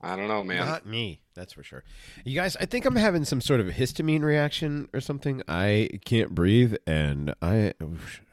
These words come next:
Speaker 2: I don't know what happened. So maybe
Speaker 1: You
Speaker 2: some
Speaker 1: can't
Speaker 2: hay-
Speaker 1: breathe?
Speaker 2: Yeah, no, I can't breathe right now. Yes, I am going through chicken breathe. Um, no, I don't know, man. I don't know if we ate something for dinner that I was allergic to or something, but,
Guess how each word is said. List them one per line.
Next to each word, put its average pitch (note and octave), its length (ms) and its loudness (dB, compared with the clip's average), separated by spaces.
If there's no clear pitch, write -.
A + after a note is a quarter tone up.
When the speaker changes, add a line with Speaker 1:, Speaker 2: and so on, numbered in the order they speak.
Speaker 2:
I D2+ 60 -10
don't G#2 120 -6
know F2 80 -4
what D#2+ 140 -6
happened. D2 260 -10
So - 140 -12
maybe C#3+ 120 2
Speaker 1:
You F#3+ 40 2
Speaker 2:
some D3 160 -2
Speaker 1:
can't F#2+ 140 -2
Speaker 2:
hay- G2+ 60 -2
Speaker 1:
breathe? A2+ 240 -2
Speaker 2:
Yeah, B2+ 240 -4
no, C3+ 160 0
I A#2 140 0
can't D3+ 280 4
breathe C#3+ 380 6
right D#2 140 -12
now. C#2+ 240 -12
Yes, E2+ 340 -12
I F2+ 100 -4
am G2 320 -2
going G#2 400 0
through G2 240 0
chicken G#2 360 -4
breathe. E2+ 240 -4
Um, F2+ 360 -8
no, B2+ 140 0
I C3 120 0
don't E3+ 120 2
know, D#3 160 2
man. G#2+ 300 -2
I G2 100 -8
don't E3 120 -2
know E3+ 60 0
if D#3+ 100 -2
we B2+ 120 -2
ate C3+ 180 -4
something D3 360 -4
for E2+ 180 -8
dinner A2+ 280 -4
that C#3 80 -8
I G2 40 -10
was D#2 120 -14
allergic E2 440 -14
to F#3 160 -10
or F3+ 100 -8
something, E3 420 -12
but, - 180 -12